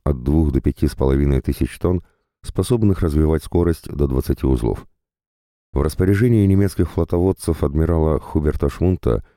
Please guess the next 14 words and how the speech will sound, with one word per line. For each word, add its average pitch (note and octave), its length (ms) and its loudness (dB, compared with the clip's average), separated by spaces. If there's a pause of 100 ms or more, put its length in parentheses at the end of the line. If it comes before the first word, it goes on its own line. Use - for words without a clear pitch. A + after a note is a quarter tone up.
(200)
и C#2+ 100 0
капитана E2+ 560 0
Цурзея D2+ 800 0
Ганса C#2+ 440 -2
Бютова A1 460 -4 (560)
находилось A2 720 2
пять F2+ 180 0
подводных D#2 540 0
лодок, A#1+ 380 -2 (200)
тридцать - 400 -2
торпедных A#1+ 480 -2
катеров, - 420 -4 (520)
шесть - 320 -2
тральщиков F#2 640 -2